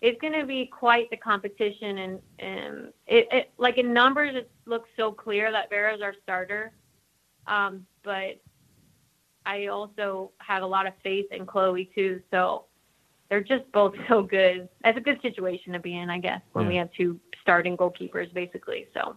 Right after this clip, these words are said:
Speaker 1: we'll see what happens. I'm being honest. I don't, I don't know what,
Speaker 2: <laughs>
Speaker 1: how we're gonna
Speaker 2: Yeah.
Speaker 1: <laughs> go with that. 'Cause, you know, sometimes you gotta wait till preseason starts. I don't wanna
Speaker 2: Yeah.
Speaker 1: I don't, it's like how I feel about the starting lineup. I don't know who's starting in our first game because who I think might be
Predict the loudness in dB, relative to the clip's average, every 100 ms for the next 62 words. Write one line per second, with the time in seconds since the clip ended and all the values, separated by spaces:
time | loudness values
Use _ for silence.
0 | _ 6 8 8 8 8 6 4 2 -8
1 | -12 -12 -14 -8 -6 -6 -8 -16 -12 -4
2 | -2 -2 -4 -2 -2 -2 -4 -4 -4 -4
3 | -6 -12 -12 -20 _ _ 4 6 2 2
4 | 0 2 0 4 2 2 -4 -6 -6 _
5 | _ -6 -4 -4 -2 -2 -2 -2 -2 0
6 | 0 0 -2 -6 -6 -8 -6 -6 -6 -10
7 | -10 -10 2 2 4 0 0 0 0 -2
8 | -4 -10 _ 0 2 2 0 _ -2 0
9 | -2 -4 -10 _ _ -4 0 0 2 4
10 | 4 4 -2 -2 -4 -6 -6 -6 -4 -6
11 | -6 -8 -8 -8 -6 -8 -8 -12 _ -6
12 | -6 -10 -18 -12 -4 -4 -2 -6 -6 -8
13 | -8 -8 -10 -2 0 2 -2 -10 -4 4
14 | 4 4 -2 -6 -6 -6 -6 -6 -10